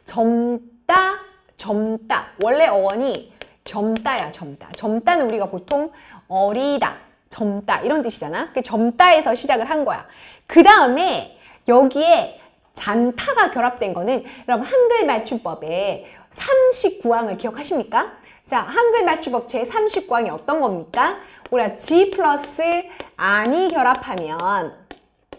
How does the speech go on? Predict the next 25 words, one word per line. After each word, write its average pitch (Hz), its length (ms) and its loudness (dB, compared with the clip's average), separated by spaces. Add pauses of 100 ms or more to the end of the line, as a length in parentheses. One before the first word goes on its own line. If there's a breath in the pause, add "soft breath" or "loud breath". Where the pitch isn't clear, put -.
(760 loud breath)
잔으로 220 680 -2
줄고 170 680 -4 (460 loud breath)
하지 466 560 0
플러스 311 380 -2
안이 208 340 -2
결합하면 247 720 -4
찬이 349 420 -4
된다라는 247 640 -2
규정이죠. 170 520 -10 (440 loud breath)
여기에서 247 460 2
여러분 262 220 0
확인할 302 380 -4
수 240 120 -10
있는 180 140 -6
게 233 280 -4 (280 loud breath)
지 247 220 -2
플러스 440 420 4
안이 214 240 -2
잔이 214 340 -8
되는 170 220 -6
거야. - 140 -14
그럼 240 240 -4 (260 loud breath)
젊다에, 226 1300 -2 (200 loud breath)
자, 160 400 -4 (280)
고로는 269 720 0